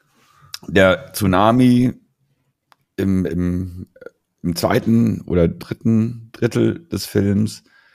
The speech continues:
unglaublich gut umgesetzt, sieht fantastisch aus.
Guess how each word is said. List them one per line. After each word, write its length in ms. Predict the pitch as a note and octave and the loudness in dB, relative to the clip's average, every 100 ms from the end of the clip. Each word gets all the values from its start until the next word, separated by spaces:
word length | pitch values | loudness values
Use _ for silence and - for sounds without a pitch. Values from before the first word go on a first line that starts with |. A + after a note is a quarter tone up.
| _ _ _ _ _ _ _ _ | _ _ _ _ _ _ _ _
unglaublich 560 | D3+ D#3+ A#2+ G2 G#2+ G2+ | 2 4 4 2 0 -6
gut 320 | G#2 A2+ - - | -4 -6 -6 -6
umgesetzt, 680 | G#2 G#2 G#2 F#2+ G#2 - - | -2 0 0 -2 -4 -8 -10
sieht 160 | G2+ | -10
fantastisch 720 | - F#2+ G2 - A#2 - A2+ | -8 -10 -6 -6 -6 -6 -10
aus. 480 | - - F#2 G#2+ - | -4 -2 -2 -4 -14